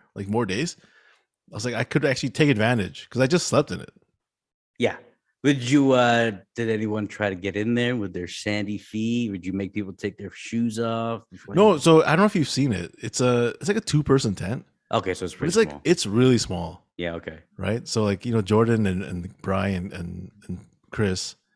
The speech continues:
Speaker 1: they, um, they had a tent, but they didn't have the poles for the tent. And I was like, "What? <laughs> How did you forget the poles?"
Speaker 2: <laughs>
Speaker 1: And then they're like,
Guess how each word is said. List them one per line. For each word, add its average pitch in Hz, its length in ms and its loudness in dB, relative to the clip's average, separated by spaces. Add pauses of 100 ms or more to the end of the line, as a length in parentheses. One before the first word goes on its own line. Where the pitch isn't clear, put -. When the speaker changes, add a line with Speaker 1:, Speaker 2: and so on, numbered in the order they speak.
(380)
Speaker 1:
they, 95 300 -2
um, 87 160 -6
they 113 140 0
had 170 180 2
a 147 40 0
tent, 170 320 0
but 117 200 0
they 123 80 0
didn't 151 260 0
have 120 180 -2
the 104 80 -2
poles 151 540 -4 (720)
for 113 160 0
the 143 80 0
tent. 190 280 -2 (1120)
And 107 80 -8
I 117 40 -4
was 117 120 -6
like, 113 260 -6 (480)
"What? 196 340 -6 (440)
<laughs> - 460 -14
How 175 100 2
did 170 80 2
you 202 60 6
forget 170 280 0
the 160 80 -6
poles?" - 400 -2 (180)
Speaker 2:
<laughs> - 140 -8 (140)
Speaker 1:
And 139 520 -4 (160)
then 123 280 0
they're 131 240 2
like, 101 200 -2